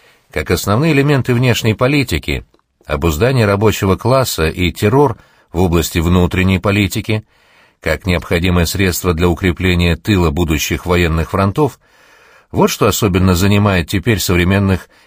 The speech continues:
империалистических политиков. И если, несмотря на опыт Первой империалистической войны, буржуазные политики всё же хватаются за войну,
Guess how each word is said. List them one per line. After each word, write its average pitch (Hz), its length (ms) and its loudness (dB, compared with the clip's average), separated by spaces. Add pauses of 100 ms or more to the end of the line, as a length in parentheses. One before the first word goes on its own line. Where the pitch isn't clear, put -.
(100)
империалистических 98 1040 0
политиков. 78 720 -4 (440)
И 76 160 -2
если, 147 400 -2 (420)
несмотря 113 540 2
на 143 140 4
опыт 135 360 2
Первой 101 600 2
империалистической 85 960 0
войны, 104 480 0 (480)
буржуазные 92 500 0
политики 92 520 -2
всё - 240 0
же 90 120 0
хватаются 104 720 0
за 92 160 0
войну, 123 420 2